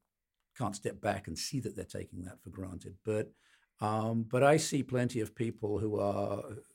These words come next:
who have science backgrounds who are perfectly good at doing that. And I also see people who lack science backgrounds who are bad at doing it. So,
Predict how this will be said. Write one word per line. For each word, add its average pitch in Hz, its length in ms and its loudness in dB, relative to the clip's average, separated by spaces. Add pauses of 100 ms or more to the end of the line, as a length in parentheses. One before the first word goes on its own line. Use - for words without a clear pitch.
(120)
who 101 220 -2
have 98 420 2 (500)
science 98 360 0
backgrounds 92 880 -4
who 98 400 0
are 95 120 -2
perfectly 101 480 0
good 92 180 -4
at - 140 -8
doing 127 300 4
that. 98 200 0
And 104 80 -8
I 101 80 0
also 101 260 -2
see 101 200 -4
people 98 560 -2 (260)
who 98 140 0
lack 123 240 4
science 90 320 -2
backgrounds 92 600 -4
who 95 120 -4
are 95 60 -2
bad 120 240 4
at 90 120 -12
doing 85 280 -12
it. - 180 -10
So, 98 320 -4